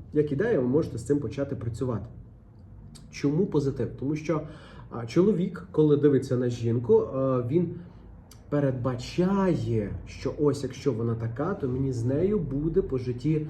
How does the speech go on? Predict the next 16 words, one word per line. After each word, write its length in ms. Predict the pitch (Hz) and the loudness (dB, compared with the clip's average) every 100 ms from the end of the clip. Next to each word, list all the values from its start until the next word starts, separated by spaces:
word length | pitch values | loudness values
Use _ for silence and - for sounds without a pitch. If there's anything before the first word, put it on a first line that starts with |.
| - - - | -8 -14 -4
легко, 480 | 180 135 - - - | -2 -2 -4 -10 -8
просто, 560 | - 156 160 123 - - | -2 2 2 0 -6 -14
да, 240 | - 107 135 | -14 -6 -4
весело, 380 | 143 - 92 - | -4 -6 -12 -10
емоційно. 760 | 127 117 113 - 160 143 113 - - - - - - | -4 -4 -4 -2 -2 0 -2 -6 -12 -16 -18 -20 -14
Да, 140 | - 147 | -10 -8
і 120 | - | -10
тут 120 | 123 | -10
це 100 | 127 | -6
дуже 260 | 120 143 139 | -4 -2 -2
важливий 440 | 104 104 107 113 | -4 -6 -4 -4
момент. 320 | 113 117 95 - - - - - | -2 -2 -2 -8 -16 -18 -18 -14
А, 300 | 120 120 123 | -8 -4 -2
в 60 | 120 | -2
чому 240 | 196 208 | 0 0
фішка? 380 | - 123 117 - | 0 -4 -6 -8